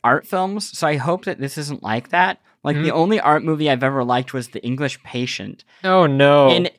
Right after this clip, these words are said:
Speaker 1: and he's like, "Well, I think this will be really fun." And kinda like, the, the trailer looked breezy.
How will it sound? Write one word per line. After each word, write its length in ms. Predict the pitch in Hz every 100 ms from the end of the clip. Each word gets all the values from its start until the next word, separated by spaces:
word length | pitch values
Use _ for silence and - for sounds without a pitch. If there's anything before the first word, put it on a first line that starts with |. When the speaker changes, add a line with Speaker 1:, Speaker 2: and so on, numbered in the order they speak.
| _ _ 175
Speaker 1:
and 200 | 180 175
he's 440 | 143 202 240 190
like, 260 | 180 165 -
"Well, 360 | - 240 262 226
I 100 | 196
think 220 | 208 392
this 160 | - -
will 80 | 196
be 120 | 175
really 240 | 165 151 135
fun." 500 | - - 151 113 107
And 160 | 127 135
kinda 240 | 160 160
like, 260 | 139 127 120
the, 340 | 131 131 -
the 140 | 131 131
trailer 340 | - 240 202
looked 240 | 135 - -
breezy. 540 | 185 226 139 104 101